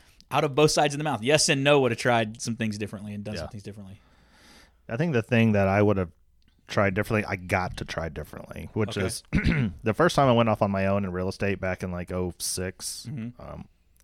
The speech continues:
Speaker 2: I literally had, like, no money.
Speaker 1: Yeah.
Speaker 2: And I entered into an industry that
Speaker 1: Takes money.
Speaker 2: takes money
Speaker 1: Yeah.
Speaker 2: and, uh, takes time.
Speaker 1: Yeah.
Speaker 2: First day as a realtor, if you're already broke,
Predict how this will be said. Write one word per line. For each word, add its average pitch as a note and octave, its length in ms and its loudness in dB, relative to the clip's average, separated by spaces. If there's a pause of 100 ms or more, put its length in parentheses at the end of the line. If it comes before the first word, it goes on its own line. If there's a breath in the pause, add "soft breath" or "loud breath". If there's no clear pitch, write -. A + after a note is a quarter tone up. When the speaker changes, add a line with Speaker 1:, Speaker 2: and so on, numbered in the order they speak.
Speaker 2:
I A2 160 0
literally G2+ 320 0
had, F2+ 280 -4 (100)
like, D#2+ 200 -12
no F2+ 240 -4
money. D#2+ 380 -8
Speaker 1:
Yeah. G#2+ 260 -6
Speaker 2:
And G2+ 120 -6
I G#2 80 -2
entered A2 340 0
into G#2 260 0
an G2 80 -2
industry G2 560 -4 (540 loud breath)
that G2 460 0 (340)
Speaker 1:
Takes - 180 -4
money. F#3+ 320 -6 (140)
Speaker 2:
takes - 320 -2
money D#3 480 0
Speaker 1:
Yeah. C3 60 -2 (280)
Speaker 2:
and, G2+ 120 -2
uh, F#2+ 200 0
takes - 240 -4
time. G2+ 440 -6
Speaker 1:
Yeah. G2+ 220 -2 (240 soft breath)
Speaker 2:
First - 280 -6
day C3+ 120 4
as G#2 100 4
a G2 40 -2
realtor, A2+ 340 2
if G#2+ 100 -2
you're A2+ 120 0
already A2 180 0
broke, G#2+ 440 0